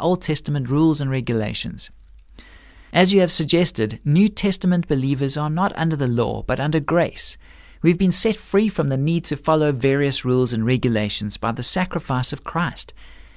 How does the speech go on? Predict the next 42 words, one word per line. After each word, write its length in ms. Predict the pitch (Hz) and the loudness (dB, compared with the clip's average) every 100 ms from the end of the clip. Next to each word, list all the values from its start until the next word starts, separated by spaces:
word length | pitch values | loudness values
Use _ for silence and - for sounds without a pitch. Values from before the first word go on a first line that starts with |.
| - - | -8 0
But 120 | 185 | 2
it's 160 | 196 | 2
vital 400 | 147 160 208 - | 2 2 2 -2
to 140 | 190 165 | -4 -2
remember 320 | 151 151 147 | 0 0 0
that 160 | 139 139 | -2 -2
this 200 | 185 190 | -4 -2
is 120 | 185 | 0
not 200 | 208 - | -2 -2
necessarily 600 | 185 175 170 180 170 156 | -4 -2 -2 0 0 0
the 100 | 135 | -2
final 500 | - 156 151 151 135 | 0 2 2 2 2
word 320 | 120 123 113 | 2 2 2
on 100 | 104 | 0
the 60 | 104 | -2
subject. 540 | - 107 - - - - - - - - | -4 -6 -8 -14 -16 -20 -20 -20 -20 -4
As 140 | 143 | 2
the 100 | 135 | 6
Apostle 380 | 156 165 170 170 | 6 6 4 0
Paul 240 | 151 180 180 | 2 2 2
put 160 | 131 | 0
it, 140 | 117 - - - - | 0 -4 -16 -20 -6
"Do 120 | - | 2
not 200 | 220 208 | 4 4
use 220 | 190 185 151 | 2 0 4
liberty 500 | 160 165 165 170 156 | 4 4 2 -2 -2
as 160 | 135 | -2
an 100 | 135 | -4
opportunity 720 | 135 - - - 196 180 185 | -4 -6 -4 -2 0 -2 -4
for 140 | 165 156 | -6 -6
the 100 | 139 | -6
flesh, 500 | - 110 98 - - - - | -4 -6 -4 -8 -10 -16 -8
but 160 | 120 | -8
through 240 | - 196 202 | 0 4 6
love 480 | 165 190 185 156 156 | 6 6 6 4 2
serve 420 | - 196 202 175 | 2 4 2 2
one 140 | 135 | 0
another." 380 | 117 107 104 120 - | -2 -4 -8 -12 -10
That's 200 | 127 123 | -6 -6
Galatians 520 | - 117 110 - 110 | -2 0 0 0 -4
five 300 | - 110 110 | -4 -2 -4
thirteen. 540 | 104 110 107 - 113 | -4 -6 -4 -6 -6